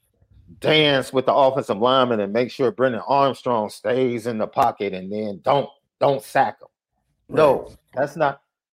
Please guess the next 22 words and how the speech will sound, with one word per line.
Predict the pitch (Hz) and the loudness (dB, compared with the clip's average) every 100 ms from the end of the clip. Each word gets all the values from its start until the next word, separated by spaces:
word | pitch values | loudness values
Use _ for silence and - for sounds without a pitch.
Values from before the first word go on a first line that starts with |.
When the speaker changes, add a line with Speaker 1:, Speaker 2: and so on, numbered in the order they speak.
| _ | _
Speaker 1:
Your | 117 160 | 2 4
job | 135 156 165 160 | 4 6 6 6
as | 147 | 4
the | 117 | 0
defensive | 123 143 139 135 127 110 | -6 -8 -6 -6 -4 -4
end | 135 127 120 | -4 -4 -6
is | 98 98 | -8 -10
to, | - 120 95 92 - _ _ _ _ _ _ - - - _ | -10 -8 -8 -10 -18 _ _ _ _ _ _ -20 -20 -20 _
as | 139 156 135 | 2 2 0
you | |
keep | 143 175 151 | -8 -8 -6
him | 135 139 | -6 -6
in | 131 | -6
the | |
pocket, | 107 143 127 123 110 - _ _ | -2 2 2 0 -8 -12 _ _
get | 127 | -6
his | 120 104 | -6 -8
butt | 95 120 | -2 -2
on | 117 98 | -2 -6
the | |
ground. | 87 104 73 - _ _ _ _ _ _ _ _ _ - _ - _ _ _ _ _ - - - - - - _ - _ - _ | -8 -8 -10 -14 _ _ _ _ _ _ _ _ _ -20 _ -20 _ _ _ _ _ -20 -20 -20 -20 -20 -20 _ -20 _ -20 _
So | - 113 98 90 - | -6 -4 -4 -8 -14